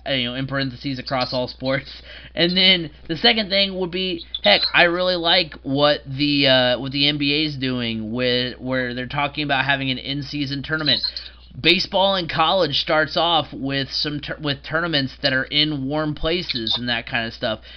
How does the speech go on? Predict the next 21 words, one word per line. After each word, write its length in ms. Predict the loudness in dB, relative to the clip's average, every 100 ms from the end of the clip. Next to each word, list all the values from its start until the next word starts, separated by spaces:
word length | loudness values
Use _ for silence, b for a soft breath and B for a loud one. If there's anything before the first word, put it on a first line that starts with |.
| B
Hey, 200 | 2 4
you 200 | 2 0
know 140 | 0 2
where 360 | 2 2 -2
they're 240 | -2 -2 0
at 340 | 0 0 -4
for 120 | -8
spring 320 | -8 -4 -4 -2
training? 480 | 0 0 -2 -4 -6
Warm 300 | -2 -2 -2
places, 560 | 0 2 0 -2 -4 -4
Arizona, 680 | -2 0 0 0 0 -2 -6 -8
Florida. 420 | -4 0 0 -2 -2
What 180 | 2 4
if, 220 | 4 2 0 -14 B B B
you 160 | 0 2
know, 380 | 4 2 0 -4 b b
what 220 | -2 0
if 120 | 0 -4
the 100 | -8
teams 680 | -8 -4 -4 -4 -6 -10